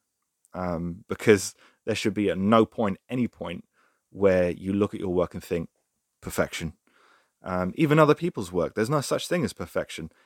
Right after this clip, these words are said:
It's just you can't see it. And when you know that, it opens up a whole new world for you. So my final thoughts for this podcast as the rain starts to come down on the roof.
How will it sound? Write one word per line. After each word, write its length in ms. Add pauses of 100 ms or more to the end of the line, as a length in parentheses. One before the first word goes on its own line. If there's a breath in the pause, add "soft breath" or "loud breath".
(100 soft breath)
It's 160
just 220
you 160
can't 340
see 200
it. 180 (720)
And 140
when 120
you 80
know 300
that, 340 (880)
it 120
opens 320
up 100
a 40
whole 200
new 200
world 300
for 220
you. 160 (1500 loud breath)
So 180
my 160
final 280
thoughts 340
for 100
this 120
podcast 760
as 280
the 180
rain 420
starts 300
to 60
come 220
down 200
on 100
the 80
roof. 400